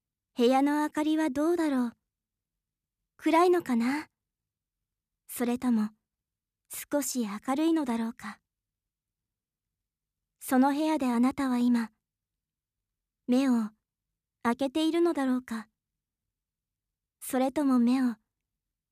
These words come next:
閉じているのだろうか、と。そんなことを考えながら、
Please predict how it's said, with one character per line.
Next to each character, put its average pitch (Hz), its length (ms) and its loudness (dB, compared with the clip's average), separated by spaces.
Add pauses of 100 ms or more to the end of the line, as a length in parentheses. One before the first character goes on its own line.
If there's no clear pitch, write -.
(220)
閉 302 140 0
じ 339 140 0
て 311 140 2
い 269 60 2
る 254 80 2
の 254 140 6
だ 226 120 -2
ろ 220 100 -4
う 226 60 -10
か、 - 220 -18 (840)
と。 202 80 -14 (2000)
そ 247 200 0
ん 262 80 4
な 294 140 0
こ 302 100 -6
と 285 200 -2
を - 20 -4
考 254 380 0
え 294 100 2
な 311 140 0
が 294 100 -2
ら、 220 200 -4